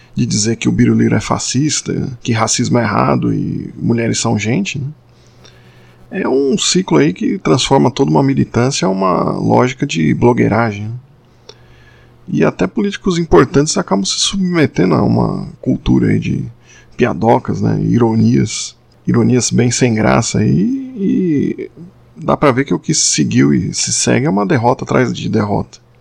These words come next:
O teorema do Mano Brown não vai ser resolvido com piadinha na internet, né? O perfeito idiota progressista, ele não enxerga nenhum palmo à frente e se encaminha ao precipício. Cada fala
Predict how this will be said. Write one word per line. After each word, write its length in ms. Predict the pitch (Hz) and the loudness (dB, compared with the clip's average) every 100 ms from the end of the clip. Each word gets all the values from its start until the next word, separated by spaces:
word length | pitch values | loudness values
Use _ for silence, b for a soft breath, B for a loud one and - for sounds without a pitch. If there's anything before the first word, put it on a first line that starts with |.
| _ - | _ -4
O 140 | 185 | -4
teorema 420 | - 139 123 123 | 2 4 4 4
do 200 | 127 123 123 | 4 4 4
Mano 240 | 117 117 | 4 4
Brown 260 | 117 123 151 | 4 4 2
não 140 | 185 | 0
vai 160 | 175 160 | -2 0
ser 140 | 160 | 0
resolvido 500 | 147 139 127 113 117 | 2 2 2 2 0
com 280 | - 190 180 | 0 -2 -2
piadinha 540 | 135 151 110 104 117 | 0 2 2 0 -2
na 60 | 110 | -2
internet, 580 | - 113 107 101 - 104 | 0 2 2 0 -4 -8
né? 80 | 117 _ _ _ _ - | -8 _ _ _ _ -2
O 160 | 120 | -2
perfeito 460 | 120 123 - 131 135 | 2 2 4 2 0
idiota 320 | 117 120 123 | 2 2 2
progressista, 640 | - 123 123 - 123 - | 0 2 2 2 -2 -2
ele 100 | 160 | -2
não 220 | 170 170 | 0 2
enxerga 340 | 151 - 143 135 | 2 2 2 2
nenhum 220 | 139 160 | 0 -2
palmo 300 | - 143 131 | 2 2 2
à 20 | |
frente 400 | 107 113 151 - | 0 0 0 -2
e 240 | 254 262 247 | -6 -8 -6
se 160 | - | -4
encaminha 440 | 254 226 202 143 175 | -4 0 2 2 0
ao 60 | |
precipício. 680 | 160 160 - - 131 117 - _ b b b b b b b | 0 -4 -4 -4 -4 -4 -8 _ b b b b b b b
Cada 260 | - 143 120 | 0 0 2
fala 340 | - 127 123 | 4 4 4